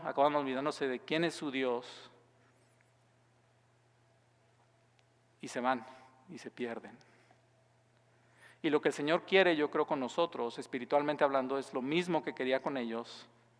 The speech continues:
terrenalmente hablando. Es que nos involucremos en la sociedad en la que estamos. Somos extranjeros, somos exiliados en medio de este país,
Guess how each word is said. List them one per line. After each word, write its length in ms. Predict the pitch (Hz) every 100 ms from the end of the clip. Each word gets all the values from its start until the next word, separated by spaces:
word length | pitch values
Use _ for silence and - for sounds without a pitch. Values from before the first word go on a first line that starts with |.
| _ -
terrenalmente 580 | 123 113 123 123 120 120
hablando. 420 | 113 110 107 98 - - _ _ _ _ _ _ - -
Es 540 | - 123 165 - - - _ _ _ _ _ _ _ _ _
que 160 | - 123
nos 200 | 117 -
involucremos 1200 | 127 113 113 - 139 170 208 151 117 - - - - - _ _ _ _ -
en 80 | 123
la 80 |
sociedad 340 | 117 123 135 131
en 60 |
la 140 | 139 127
que 60 |
estamos. 640 | 139 - 110 110 - - - _ - -
Somos 320 | - 165 185
extranjeros, 760 | - 147 135 160 156 120 - - - -
somos 300 | 147 143 156
exiliados 840 | - 131 127 135 139 120 123 - - - - -
en 100 | 123
medio 280 | 131 143
de 100 | 127
este 220 | 131 - 135
país, 600 | 117 143 254 - -